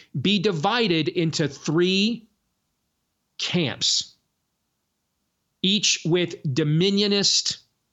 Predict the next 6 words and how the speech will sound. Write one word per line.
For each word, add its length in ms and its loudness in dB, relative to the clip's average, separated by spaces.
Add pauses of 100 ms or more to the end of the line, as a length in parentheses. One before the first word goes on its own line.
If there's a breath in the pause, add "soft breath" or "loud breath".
(640)
notions. 720 -2 (600)
And, 240 2
and 120 2
those 200 2
dominionist 560 2
notions 640 0